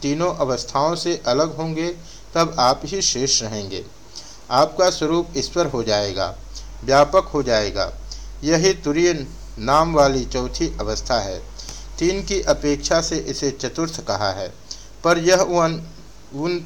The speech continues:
तीनों के समान कोई अवस्था नहीं है। मांडुक्योपनिषद में पद्यते अनेन इति पादः, पद्यते इति पादः, तीन को साधन पाद माना है और चतुर्थ को साध्य।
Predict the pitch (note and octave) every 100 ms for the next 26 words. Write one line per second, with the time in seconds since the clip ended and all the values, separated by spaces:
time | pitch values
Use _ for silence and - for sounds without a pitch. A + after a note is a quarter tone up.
0 | D3 D3+ F#3 G3+ F#3+ C#3+ B2 B2 C#3 C#3+
1 | C#3+ C#3 D#3 A2 A2 - - C3 G#2 B2+
2 | A2 F#2+ - - - - - - - -
3 | C3+ D#3 D#3+ E3 E3 F#3+ F3+ E3 C#3+ E3+
4 | E3+ E3 E3 - - - - C#3 C3+ D#3
5 | D#3 F#3 F#3 - A#2+ C#3 E3+ F3 - D3
6 | D3+ D#3 E3 - - A#2 A#2+ D#3+ A#2+ G2
7 | - - C3 C3 D#3 D#3 F3+ - C3 D#3+
8 | D#3 - G#2+ A2 G2 E2 - - - -
9 | - E3+ G3 G3 F#3+ - A#2+ A#2+ D#3+ E3
10 | D#3+ - - - - - - B2+ C#3 D4+
11 | A#2+ A2 G#2 F#2 F#2 - - C3+ C3 -
12 | B2+ F3 E3+ D#3+ D3 A2+ - A#2 A2+ F#2+
13 | F#2